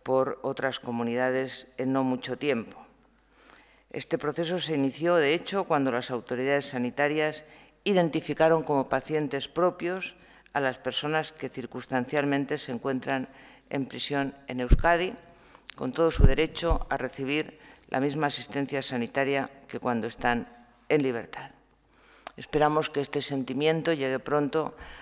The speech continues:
al resto de responsables sanitarios de otras comunidades autónomas y que esta transferencia que celebramos hoy aquí sirva de inicio a un proceso de nuevos traspasos que permitan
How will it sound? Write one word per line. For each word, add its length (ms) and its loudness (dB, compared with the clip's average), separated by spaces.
al 160 2
resto 640 2
de 260 -6
responsables 760 -2
sanitarios 760 0
de 120 0
otras 460 -4
comunidades 560 2
autónomas 800 0
y 100 -10
que 100 -6
esta 220 -8
transferencia 840 -4
que 120 0
celebramos 640 0
hoy 140 2
aquí 420 -4
sirva 420 0
de 80 4
inicio 560 -2
a 80 2
un 100 -2
proceso 600 -4
de 220 -2
nuevos 420 0
traspasos 760 -2
que 140 -4
permitan 640 2